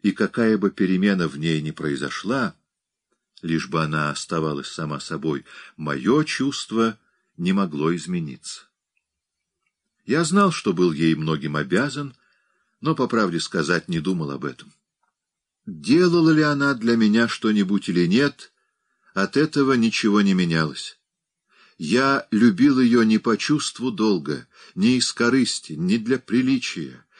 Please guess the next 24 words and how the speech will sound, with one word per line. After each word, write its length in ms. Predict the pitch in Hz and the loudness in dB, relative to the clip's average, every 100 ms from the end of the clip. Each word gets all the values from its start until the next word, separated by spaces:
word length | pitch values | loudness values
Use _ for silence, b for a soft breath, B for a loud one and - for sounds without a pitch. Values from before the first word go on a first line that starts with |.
| B | B
Я 220 | - 113 131 | -2 2 4
любил 380 | 135 123 165 | 4 4 4
её 220 | 147 147 139 | 4 4 2
потому, 420 | 131 123 127 139 | 0 -2 -2 -2
что 220 | - 120 | -4 -4
был 240 | 113 127 | 0 2
рождён 680 | 113 113 - - 92 143 160 | 2 2 0 -2 2 2 2
для 200 | 139 127 | 0 0
этой 280 | 127 113 104 | 2 2 0
любви. 500 | 92 85 73 65 58 _ _ _ _ _ _ _ _ _ _ _ _ _ | -4 -4 -8 -12 -14 _ _ _ _ _ _ _ _ _ _ _ _ _
Когда 380 | 90 - 92 92 | -6 -4 0 0
я 440 | 85 87 87 85 | 0 0 0 -2
влюблялся 880 | 73 78 71 82 85 82 - 80 71 b b b | -4 -6 -2 -2 -2 -4 -4 -4 -4 b b b
в 80 | - | -8
какую-нибудь 600 | 82 - 87 82 80 80 | -8 -4 -2 -2 -2 -2
другую 420 | 80 78 120 117 | -2 -2 0 0
женщину, 600 | 87 78 - - 69 67 b b b b | 0 -4 -6 -10 -12 -14 b b b b
это, 360 | 90 98 - 196 | -2 -2 -2 -4
признаюсь, 680 | 98 90 78 90 87 82 | -4 -4 0 0 0 -2
до 160 | 82 82 | 0 0
известной 440 | 71 85 87 92 | 0 -2 -2 -6
степени 600 | 82 - 90 92 82 82 B B B | -10 -4 -4 -2 -4 -4 B B B
отвлекало 580 | 85 85 87 - 131 101 | -10 -4 -6 -4 -4 -4
меня 420 | 76 69 69 60 | -6 -8 -10 -12